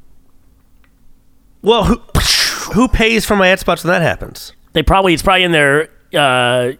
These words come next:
Speaker 2: eula or whatever that they're not responsible for anything. It's probably in your end user license.
Speaker 1: I would never threaten anybody on this podcast, but if something like that ever happened, I might go up to Bobby Kotick and give him a piece of my mind.
Speaker 2: A piece of your ass.
Speaker 1: You know what?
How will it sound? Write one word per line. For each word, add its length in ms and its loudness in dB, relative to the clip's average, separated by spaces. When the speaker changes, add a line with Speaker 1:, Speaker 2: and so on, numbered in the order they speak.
Speaker 2:
eula 460 2
or 100 4
whatever 440 2
that 380 0
they're 280 -2
not 160 2
responsible 500 0
for 140 -6
anything. 440 -4
It's 120 -14
probably 220 0
in 60 -2
your 220 2
end 180 0
user 220 -2
license. 160 2
Speaker 1:
I 20 2
would 120 2
never 280 2
threaten 320 0
anybody 240 2
on 60 2
this 120 -2
podcast, 600 -2
but 100 -2
if 100 -4
something 180 -2
like 100 0
that 80 0
ever 160 -2
happened, 460 -2
I 100 2
might 200 0
go 120 2
up 100 -2
to 80 -8
Bobby 240 0
Kotick 480 -4
and 100 -4
give 120 0
him 60 -2
a 40 -6
piece 200 -4
of 60 -4
my 80 -2
mind. 420 -6
Speaker 2:
A 60 -20
piece 220 -12
of 60 -16
your 120 -10
ass. 460 -6
Speaker 1:
You 120 2
know 120 4
what? 300 2